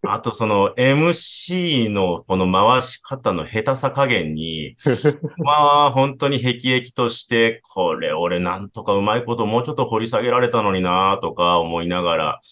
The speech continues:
Speaker 2: あー。
Speaker 1: 「ここめっちゃ早口になってなんかめっちゃ回そうとしてる感あるやん」みたいな感じで、それも嫌で嫌でしょうがなくて。
Speaker 2: <laughs>
Speaker 1: ただ、あの、他の方にエムシーをやっていただいた回を聞いたら、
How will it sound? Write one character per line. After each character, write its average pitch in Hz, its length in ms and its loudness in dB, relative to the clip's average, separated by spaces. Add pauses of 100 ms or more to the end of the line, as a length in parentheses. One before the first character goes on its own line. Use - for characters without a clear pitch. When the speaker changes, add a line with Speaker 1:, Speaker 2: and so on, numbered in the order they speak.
(140)
Speaker 2:
あ 104 1080 4
ー。 - 160 -10
Speaker 1:
「こ 92 120 -6
こ 117 100 -2
め 113 120 2
っ - 80 -8
ち - 80 -2
ゃ - 20 -2
早 127 220 0
口 117 280 -6
に 98 60 -2
な 95 80 0
っ 92 60 -8
て 98 100 -8
な 92 120 -2
ん 117 60 -4
か 113 140 -2
め 101 80 -2
っ 98 100 -8
ち - 120 -4
ゃ - 20 0
回 123 260 4
そ 123 140 -4
う - 20 -8
と 120 100 -6
し 117 60 -8
て 123 80 -6
る 120 80 -2
感 90 220 0
あ 85 60 -2
る 85 100 -4
や 78 120 -2
ん」 76 60 -4
み 76 80 -6
た 80 100 -2
い 78 40 -4
な 76 100 -6
感 - 240 -2
じ - 160 0
で、 117 80 -6
そ 165 180 0
れ 156 100 2
も 151 120 4 (100)
嫌 175 200 2
で 165 180 0
嫌 107 140 -2
で 92 120 -6
し - 140 -6
ょ 135 140 0
う - 20 2
が 147 120 0
な 139 140 0
く 95 140 -8
て。 90 460 0 (220)
Speaker 2:
<laughs> - 680 -6
Speaker 1:
た 190 140 2
だ、 151 500 4
あ 143 220 2
の、 143 460 2
他 151 240 0
の 208 100 0
方 214 240 0
に 165 120 2
エ 113 100 2
ム 117 100 2
シ 139 160 -2
ー 117 100 0
を 92 120 2
や 90 80 2
っ - 100 -8
て 101 100 -8
い 95 80 -6
た 98 120 2
だ 101 100 6
い 101 80 0
た 101 120 -2
回 95 420 0
を 80 100 -6
聞 95 240 -6
い 98 60 -10
た 98 160 2
ら、 92 440 4